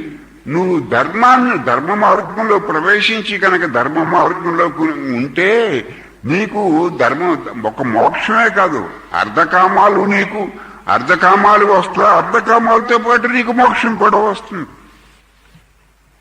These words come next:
ధర్మానికి అనుగుణమైన అర్థం,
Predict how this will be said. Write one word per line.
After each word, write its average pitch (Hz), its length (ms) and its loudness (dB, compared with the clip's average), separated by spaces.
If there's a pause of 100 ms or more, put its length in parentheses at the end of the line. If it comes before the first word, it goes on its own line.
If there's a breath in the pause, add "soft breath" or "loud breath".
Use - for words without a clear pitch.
(520)
ధర్మానికి 190 680 2
అనుగుణమైన 175 800 2
అర్థం, 127 500 0